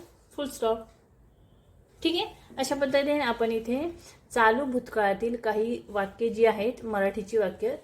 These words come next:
ती इंग्रजीमध्ये कशा पद्धतीने लिहायची इथे बघितलेली आहेत. अं, आजचा हा व्हिडिओ तुम्हाला कसा वाटला मला कमेंट्स करून नक्की कळवा. व्हिडिओ आवडला तर या व्हिडिओला नक्की लाईक करा, शेअर करा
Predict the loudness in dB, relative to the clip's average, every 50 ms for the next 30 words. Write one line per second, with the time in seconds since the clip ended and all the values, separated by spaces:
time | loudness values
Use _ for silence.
0 | -14 -20 -20 -16 -8 -6 -4 -2 0 0 2 2 2 0 -2 -2 -2 -2 -2 -2
1 | -2 -2 -2 0 0 0 0 2 2 2 2 2 2 0 2 2 2 2 2 4
2 | 2 0 0 -2 -4 -6 -6 -6 -6 0 0 2 2 2 2 2 0 -2 -2 -2
3 | -2 -2 -4 -6 -8 -12 -10 -8 -6 -6 -6 -8 -10 -14 -20 -20 _ _ _ _
4 | _ _ -20 _ _ _ -8 -4 -2 -2 -2 -2 -2 0 -2 -2 -2 0 0 2
5 | 4 4 6 6 4 4 4 0 0 0 0 -2 -2 0 0 -2 -2 -2 -2 -2
6 | 0 0 -2 -2 -2 -2 -4 -4 -4 -2 -2 0 0 0 0 -2 -2 -4 -4 -6
7 | -4 0 2 2 4 4 2 0 0 -2 0 2 6 6 6 4 2 -2 0 0
8 | 0 2 0 0 0 0 -2 0 0 0 0 2 2 2 0 0 -2 -6 -12 -20
9 | -20 -20 -16 -12 -12 -12 -10 -6 -2 0 2 2 2 2 -2 -4 -2 0 2 2
10 | 2 0 2 2 2 2 2 2 -2 -4 -2 -2 -2 -2